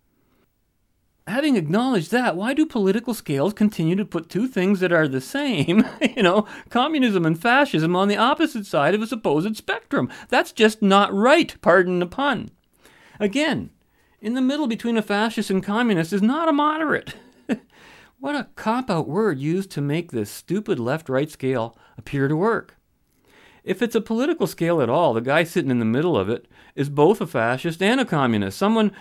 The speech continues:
who doesn't care what form of totalitarianism you adopt.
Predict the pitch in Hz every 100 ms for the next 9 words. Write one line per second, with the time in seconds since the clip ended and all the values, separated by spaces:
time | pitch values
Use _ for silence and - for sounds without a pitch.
0 | - _ 220 214 214 185 160 185 185 185
1 | - - 226 - 196 156 127 - 104 117
2 | 98 92 98 92 90 90 85 85 87 90
3 | 78 64 50 _